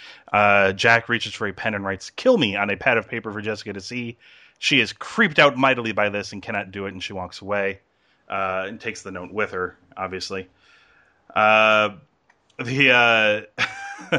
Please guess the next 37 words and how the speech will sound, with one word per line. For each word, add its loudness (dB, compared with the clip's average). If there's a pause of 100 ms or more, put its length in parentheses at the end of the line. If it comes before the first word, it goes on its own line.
(400)
<laughs> -20
the, 2
uh, 4
the -4
things 0
get -2 (120)
wonky -2
with -2
Luke -8 (100)
Cage, -2 (160)
uh, -2
and -10
Jessica, -6
because -6 (120)
Jessica -2
is -2
back 2
at -6
home, 0 (480)
and 0
I -6
believe -6
it's -10
Gina, -6
right? 0
The -6
woman -2
who -8
Luke -6
was -6
with, -2 (540)
uh, 4
shows 2
up -2
at -4
Jessica's -6
office. -6